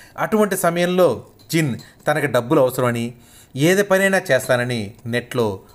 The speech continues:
ఒక ప్రకటన ఇస్తాడు. అప్పుడే అతనికి, "నువ్వు ఒక హత్య చేస్తే నీకు కావాల్సినంత డబ్బు ఇస్తానని" మెసేజ్ వస్తుంది. కానీ అతను తిరస్కరిస్తాడు. ఈలోపు హాస్పిటల్లో డాక్టర్ గారు, "మీ అన్నయ్యకి చాలా సీరియస్గా ఉంది, వెంటనే ఆపరేషన్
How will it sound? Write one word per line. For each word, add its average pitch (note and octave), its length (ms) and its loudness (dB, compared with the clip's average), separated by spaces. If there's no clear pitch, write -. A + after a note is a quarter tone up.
ఒక A2+ 140 -2
ప్రకటన A2+ 400 -4
ఇస్తాడు. G2+ 480 -6
అప్పుడే F3 300 2
అతనికి, C#3 600 0
"నువ్వు C#3+ 280 2
ఒక D3+ 160 0
హత్య C3+ 440 -2
చేస్తే B2 520 0
నీకు D3 280 0
కావాల్సినంత C#3+ 840 0
డబ్బు A#2+ 320 -2
ఇస్తానని" A#2+ 560 -2
మెసేజ్ A2+ 400 -2
వస్తుంది. G2 500 -10
కానీ A#2+ 220 0
అతను A2+ 240 -2
తిరస్కరిస్తాడు. G2+ 800 -8
ఈలోపు A3+ 400 2
హాస్పిటల్లో E3+ 640 0
డాక్టర్ C3 360 0
గారు, A2+ 360 2
"మీ F3 360 2
అన్నయ్యకి E3+ 480 2
చాలా C3 180 2
సీరియస్గా A#2+ 480 0
ఉంది, A2 260 -2
వెంటనే A#2 340 -2
ఆపరేషన్ A#2 500 0